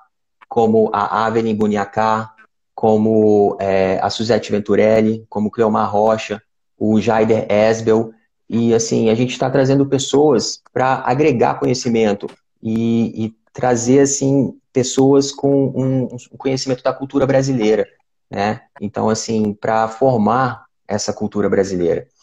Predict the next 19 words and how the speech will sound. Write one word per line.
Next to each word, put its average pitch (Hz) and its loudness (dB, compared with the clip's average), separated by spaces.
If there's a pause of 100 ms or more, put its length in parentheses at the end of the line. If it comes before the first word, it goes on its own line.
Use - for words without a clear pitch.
(320)
Então, 143 0
nessa 165 2
edição, 165 0
nós 165 2
temos 156 -2
a 151 2
honra 147 2
da 147 2
participação 143 -4
do 147 0
poeta 123 2
do 123 2
rap 120 -2
nacional, 131 -2 (480)
o 123 0
cara 131 0
transdisciplinar 143 0
do 117 2
rap, 120 0